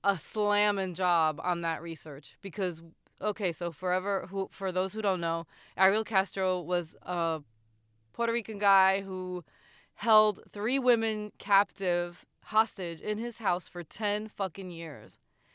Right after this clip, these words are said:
And so we went all the way to his origins, to when he was a kid, things that happened to him, traced his life. He had ma-, actually, he was common law married to one of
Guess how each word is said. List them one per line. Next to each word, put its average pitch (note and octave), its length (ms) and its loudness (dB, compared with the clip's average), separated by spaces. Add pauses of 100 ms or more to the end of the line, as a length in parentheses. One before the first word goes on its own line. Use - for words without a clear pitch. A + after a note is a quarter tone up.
(420)
And G3+ 340 -2
so F#3+ 420 0 (300)
we B3 240 2
went B3 320 2
all B3 340 8
the A3+ 80 2
way G3+ 220 0
to G#3+ 140 -8
his E3+ 180 -6
origins, A#3+ 840 0 (340)
to A3 100 -8
when F#3 160 -6
he F#3 60 -8
was E3+ 160 -10
a E3 60 -12
kid, B3 520 -2
things F#3 200 -4
that E3+ 120 -6
happened A#3 360 0
to B3 80 -8
him, A#3+ 340 -6 (360)
traced G#3 360 0
his F3+ 160 -8
life. A#3 500 -2 (840)
He B3+ 260 0
had B3 280 0
ma-, G#3+ 380 0
actually, B3 360 -2
he A3 100 -6
was G#3+ 120 -8
common A3+ 360 0
law G#3 160 2
married G3+ 420 -2
to G#3 180 -8
one G3 280 -4
of G3 280 -6